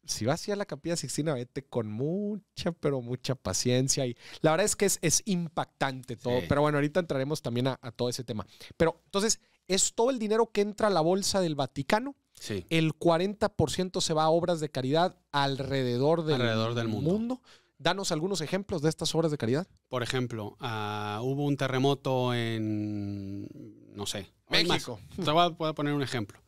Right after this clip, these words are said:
Speaker 2: Huracán en Katrina hace ti-, año en Nueva
Speaker 1: Ajá.
Speaker 2: Orleans, el Papa envía miles de euros para ayudar a tal
Speaker 1: Ok,
Speaker 2: lugar.
Speaker 1: ok.
Speaker 2: Eh, hubo unas, incluso, por ejemplo, hace poco, un matanza, no me acuerdo en qué país de África,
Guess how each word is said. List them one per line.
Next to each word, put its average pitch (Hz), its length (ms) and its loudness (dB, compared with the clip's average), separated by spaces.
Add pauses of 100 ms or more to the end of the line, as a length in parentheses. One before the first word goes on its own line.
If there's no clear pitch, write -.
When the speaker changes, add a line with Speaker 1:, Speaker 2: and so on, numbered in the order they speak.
(460)
Speaker 2:
Huracán 131 340 -2
en 135 100 -2
Katrina 120 560 2
hace 107 260 -4
ti-, 117 140 -6
año 113 260 -4
en 107 60 -2
Nueva 104 140 -2
Speaker 1:
Ajá. - 40 -4
Speaker 2:
Orleans, 160 400 0
el 110 160 -8
Papa 113 260 -6
envía 123 520 -2
miles 113 360 -2
de 98 200 -6
euros 165 360 -2
para 101 200 -12
ayudar 95 380 -8
a 92 140 -10
tal 98 180 -8
Speaker 1:
Ok, 98 40 -4
Speaker 2:
lugar. 90 200 -6 (460)
Speaker 1:
ok. - 200 -20
Speaker 2:
Eh, 107 560 -2
hubo 139 380 2
unas, 127 1000 0 (640)
incluso, 120 400 -10
por 113 140 -8
ejemplo, 107 200 -8
hace 110 160 -10
poco, 107 300 -12
un 107 300 -8
matanza, 110 640 -4
no 107 120 -6
me 110 60 -6
acuerdo 104 220 -6
en 101 60 -6
qué 107 120 -12
país 107 240 -8
de 107 80 -4
África, 135 500 -6